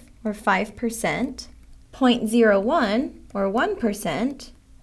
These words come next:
or point zero zero one, which is point one percent, then it's usually considered unlikely. Getting a probability less than point one percent is just very unlikely.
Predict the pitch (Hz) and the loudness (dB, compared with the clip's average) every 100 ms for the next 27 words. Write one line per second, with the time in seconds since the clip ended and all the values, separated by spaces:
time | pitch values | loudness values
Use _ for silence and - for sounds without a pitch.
0 | - - 392 392 381 381 - 311 277 226 | -20 -6 2 4 2 -2 -2 0 0 -2
1 | 233 247 226 214 226 269 202 180 170 160 | 2 4 4 4 2 2 2 2 0 0
2 | 208 277 - - - - 214 214 202 - | 0 -2 -6 -20 -20 -4 -4 -2 -6 -6
3 | - 359 - 190 180 - 180 - 147 220 | -4 -4 -2 -4 -4 -6 -8 -6 -4 -2
4 | 233 - - - - - 381 403 403 349 | -4 -8 -20 -20 -20 -2 2 4 2 2
5 | 381 392 381 359 294 262 269 247 247 240 | 0 2 0 0 -2 0 2 4 2 2
6 | - 226 196 180 180 - - - - - | 2 2 4 2 0 -6 -12 -14 -18 -20
7 | - - - 311 381 339 - 247 226 208 | -20 -6 2 2 2 0 8 8 8 4
8 | 247 320 254 208 202 214 - 190 202 - | 6 6 6 4 2 2 -2 -4 -4 -2
9 | 349 392 - 185 190 196 190 185 196 202 | -2 -2 -2 -4 -4 -6 -4 -2 -2 -2
10 | 208 202 214 214 - 190 226 277 214 - | -8 -2 -4 -4 -10 -2 4 6 6 0
11 | - 202 185 104 - - - | -2 -2 -2 -6 -10 -14 -14